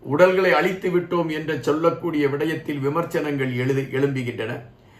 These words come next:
எனவே ஒரு பொய்யான தகவலை எடுத்து வைத்துக்கொண்டு இவர்கள் ஒரு போலி பிம்பத்தை உருவாக்கி கொண்டு இருக்கிறார்கள்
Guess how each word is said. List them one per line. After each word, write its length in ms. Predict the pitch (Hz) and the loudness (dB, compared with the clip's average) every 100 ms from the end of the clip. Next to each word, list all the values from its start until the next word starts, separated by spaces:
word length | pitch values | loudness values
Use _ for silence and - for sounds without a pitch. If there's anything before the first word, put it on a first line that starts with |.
| - - | -20 -2
எனவே 300 | 170 196 233 | 2 4 6
ஒரு 280 | 233 180 - | 6 6 4
பொய்யான 500 | 165 180 226 233 226 | 0 4 6 6 4
தகவலை 680 | - 180 185 185 170 170 147 | 0 0 2 2 2 0 -2
எடுத்து 380 | 151 170 180 | -2 -2 -2
வைத்துக்கொண்டு 880 | 151 156 - 180 - 160 147 147 135 - - - | -2 -2 -2 -6 -4 -4 -2 -2 -4 -10 -20 -2
இவர்கள் 440 | 160 165 160 170 | 2 4 4 2
ஒரு 240 | 156 147 123 135 | 0 -2 -2 6
போலி 380 | 208 214 208 | 8 8 2
பிம்பத்தை 680 | 190 135 170 180 175 156 147 | -4 -4 -2 -2 -2 -4 -4
உருவாக்கி 600 | 143 170 190 180 180 175 | -2 -2 0 0 -4 -8
கொண்டு 280 | 165 147 143 | -8 -4 -4
இருக்கிறார்கள் 720 | 156 151 147 143 139 135 | -4 -6 -6 -4 -2 -4